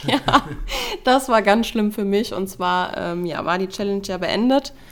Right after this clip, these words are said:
Und, äh, da kam natürlich dann auch die Weihnachtszeit und, äh, man hat gut gegessen. Und ich dachte mir so, ja, jetzt gönn ich mir mal so richtig. <laughs> Und nach einer Woche hab ich das schon, äh, schwer bereut, als ich dann gesehen hab, dass ich in einer Woche sechs Kilogramm insgesamt <laughs> zugenommen hatte.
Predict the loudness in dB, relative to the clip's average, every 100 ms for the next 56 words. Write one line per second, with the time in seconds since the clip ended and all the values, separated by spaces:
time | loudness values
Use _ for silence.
0 | -20 -20 -12 0 2 4 2 -2 -2 0
1 | 0 0 0 0 -2 -4 -4 -4 -4 4
2 | 6 6 2 0 2 4 4 2 -2 -2
3 | -2 -2 0 0 -2 -2 -6 -2 0 0
4 | -2 -4 -6 -4 -2 -2 -4 -4 -2 -2
5 | -2 0 0 -2 -6 -4 4 6 6 6
6 | 4 4 4 4 2 0 4 6 6 2
7 | -2 -2 -2 -2 -8 -6 -4 -2 0 4
8 | 6 6 6 6 8 8 6 4 4 6
9 | 4 2 2 0 2 2 2 2 0 0
10 | 0 2 2 2 2 2 2 0 -4 -2
11 | 0 0 0 0 0 0 -2 -2 -2 -2
12 | -4 2 4 4 4 2 0 -2 0 0
13 | -2 -8 -2 0 0 0 -2 -4 -6 -8
14 | -2 0 -2 -2 -2 0 0 -2 -2 -4
15 | -2